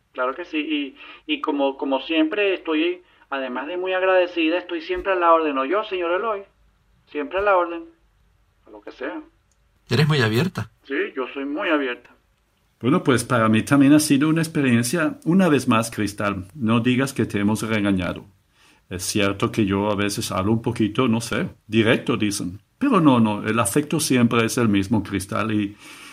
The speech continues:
Speaker 3: y tú siempre serás bienvenida.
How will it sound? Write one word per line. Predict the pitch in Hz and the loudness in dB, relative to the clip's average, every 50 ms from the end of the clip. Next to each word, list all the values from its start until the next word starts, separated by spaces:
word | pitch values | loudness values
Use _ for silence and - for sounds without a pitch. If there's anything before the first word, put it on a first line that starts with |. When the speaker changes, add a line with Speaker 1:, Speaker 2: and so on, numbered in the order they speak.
| - _ - | -20 _ -10
Speaker 3:
y | 107 | -6
tú | 101 - 131 | -2 -2 -2
siempre | 123 - 147 139 139 - 135 127 117 | 2 4 6 6 6 4 2 0 0
serás | 120 117 101 95 101 110 113 - - - - | 0 0 0 2 2 0 0 -2 -6 -10 -8
bienvenida. | - 98 127 143 147 135 143 135 143 147 135 139 139 139 143 143 - | 0 4 6 6 6 6 6 6 6 6 6 6 4 2 0 -2 -8